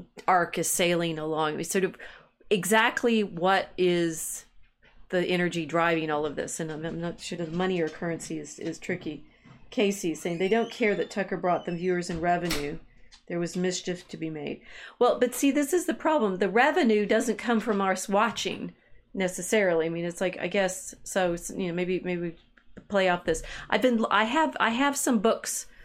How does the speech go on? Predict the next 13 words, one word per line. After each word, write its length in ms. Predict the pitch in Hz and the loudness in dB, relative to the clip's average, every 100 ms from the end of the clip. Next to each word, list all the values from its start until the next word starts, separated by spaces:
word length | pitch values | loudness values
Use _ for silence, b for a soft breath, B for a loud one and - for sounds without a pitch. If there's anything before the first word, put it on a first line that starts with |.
| b b b | b b b
about 280 | 175 190 180 | 0 0 2
advertising 800 | 180 180 185 - 165 156 170 156 | 2 2 -2 -2 -4 -4 -6 -6
that 120 | 160 | -4
I've 140 | 165 | -4
been 160 | 170 160 | -4 -4
meaning 280 | 165 160 156 | -2 -4 -6
to 140 | - | -8
read. 440 | 156 160 147 - - | -4 -2 -2 -4 -6
And, 500 | - 170 160 156 - - _ _ - - - | -2 -2 -2 -6 -10 -18 _ _ -20 -14 -4
um, 500 | 170 165 156 151 147 - - | -2 -2 -2 -6 -10 -14 -4
I 40 | |
mean, 220 | 185 185 185 | 0 0 2
one, 240 | 208 247 | 4 4